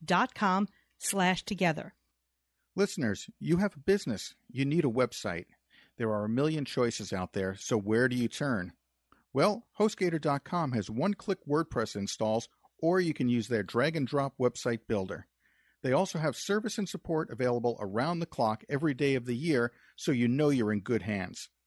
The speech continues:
Speaker 2: They already have low prices, and now HostGator dot com has taken it a step further for our listeners. Use promo code together two four seven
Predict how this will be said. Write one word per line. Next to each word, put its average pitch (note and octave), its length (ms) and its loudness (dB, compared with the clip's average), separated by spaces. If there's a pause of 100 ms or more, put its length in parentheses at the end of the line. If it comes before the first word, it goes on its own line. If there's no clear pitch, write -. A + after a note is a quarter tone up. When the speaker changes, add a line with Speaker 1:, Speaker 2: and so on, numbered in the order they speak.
(500)
Speaker 2:
They D3+ 80 4
already A3+ 240 4
have F3 440 0
low C#3 240 2
prices, C3+ 600 -2 (180)
and B2 220 -2
now F#3+ 300 -2 (100)
HostGator G3 460 0
dot D#3 240 -4
com C3 300 0
has A#2+ 160 -4
taken B2+ 280 -2
it G#2+ 100 0
a G#2 60 -4
step - 320 -4 (100)
further D3 300 2
for A#2 180 -2
our C3+ 220 2
listeners. G#2+ 560 -6 (480)
Use C3 240 0
promo G3+ 420 0
code - 460 0
together D#3+ 640 -2
two A3 220 -2
four F3 320 -2
seven C3 500 -2